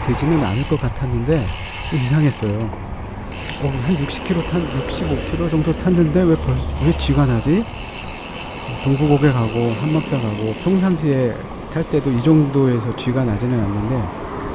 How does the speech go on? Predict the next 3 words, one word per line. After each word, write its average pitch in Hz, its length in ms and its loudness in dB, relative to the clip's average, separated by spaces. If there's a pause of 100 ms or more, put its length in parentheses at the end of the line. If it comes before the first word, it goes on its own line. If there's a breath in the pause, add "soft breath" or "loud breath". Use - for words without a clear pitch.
(140)
이상했어요. 101 1400 -2
쥐가 151 280 4
났으니까 117 600 0